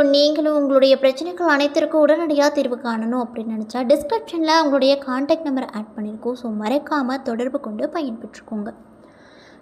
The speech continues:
விருச்சிக ராசிக்காரங்களுக்கு இந்த மாதமானது மாற்றம் மற்றும் வளர்ச்சிகளை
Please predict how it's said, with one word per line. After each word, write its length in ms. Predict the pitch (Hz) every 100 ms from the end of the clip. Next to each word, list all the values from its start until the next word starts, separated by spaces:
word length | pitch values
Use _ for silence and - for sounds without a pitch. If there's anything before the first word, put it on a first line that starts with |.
| -
விருச்சிக 340 | 311 320 415
ராசிக்காரங்களுக்கு 1000 | 370 339 339 349 311 294 294 294 294 294 320 269
இந்த 220 | 269 294
மாதமானது 640 | 269 262 262 254 240 240 285 254
மாற்றம் 500 | 226 254 254 339 294
மற்றும் 400 | 247 - 277 370 -
வளர்ச்சிகளை 760 | 226 233 269 277 339 330 277